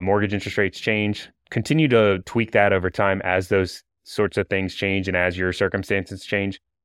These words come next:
And so we have, we can help with that one-on-one. I, m-,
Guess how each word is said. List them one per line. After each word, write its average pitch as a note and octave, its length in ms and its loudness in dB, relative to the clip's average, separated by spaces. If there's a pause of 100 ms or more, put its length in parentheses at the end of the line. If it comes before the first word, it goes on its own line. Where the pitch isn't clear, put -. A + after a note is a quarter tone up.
And G#2+ 140 0
so A2+ 240 6 (340)
we G#2+ 300 2
have, D3+ 300 6
we A#2 180 2
can C#3 160 0
help A2 300 2
with G#2+ 260 -2
that G2 300 2
one-on-one. G#2 560 2
I, A2 320 2
m-, G#2+ 280 -6